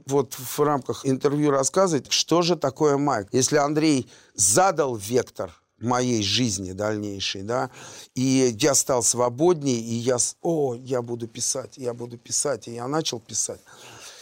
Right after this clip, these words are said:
И я перестал, ну, э,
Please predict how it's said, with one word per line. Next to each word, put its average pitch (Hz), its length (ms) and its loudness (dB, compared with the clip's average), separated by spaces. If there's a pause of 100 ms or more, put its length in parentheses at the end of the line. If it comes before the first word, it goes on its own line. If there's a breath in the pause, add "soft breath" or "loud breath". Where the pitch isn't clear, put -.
И 117 100 -2
я 135 220 4
перестал, 139 720 2
ну, 123 400 -2 (600 soft breath)
э, 113 440 -6